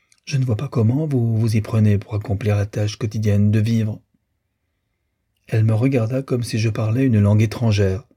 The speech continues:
et sa réponse en fut si peu une que je compris qu'elle était faite pour me contrarier. « Nous nous couchons de très bonne heure, plus tôt que vous ne sauriez croire. » Je fus sur le point de dire que ceci ne faisait qu'épaissir le mystère,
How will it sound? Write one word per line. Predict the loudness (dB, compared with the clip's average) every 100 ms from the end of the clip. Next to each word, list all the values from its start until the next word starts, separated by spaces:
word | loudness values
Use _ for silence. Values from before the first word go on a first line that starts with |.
| _ _ _ _ _ _ _
et | -10
sa | -4 -2
réponse | -2 -4 -4 -4 -4
en | -6
fut | -4 -6
si | -6 -10
peu | -8 -2 0
une | 0 -2 -4 _ _ _ _
que | -2
je | 0 0
compris | -2 -4 -6
qu'elle | -4 -2
était | -2 -4
faite | -4 -6
pour | -6 -2
me | 0 0
contrarier. « | -2 -4 -2 -6 -6 -10 -12 _ _ _ _ _ _ _ _ _ _ -2
Nous | 2
nous | 2
couchons | -2 -10 -2 0
de | 0
très | 0 0
bonne | 2 2
heure, | 0 -4 _ _ _ _ _ -8
plus | -4
tôt | 0 0
que | 2
vous | 2 2
ne |
sauriez | 2 2 2
croire. » | 0 -2 -2 -4 _ _ _ _ _ _ _ _ _ _ _ _ _ -10
Je | -4 -2
fus | -2 -6
sur | -4 -2
le | -2
point | -2 0
de | 2
dire | 0 0
que | -4
ceci | -4 -4 -2 0
ne | 0
faisait | -2 -4 -2
qu'épaissir | -2 0 -2 0 0
le | 2
mystère, | 2 0 -2 -2 -2 -6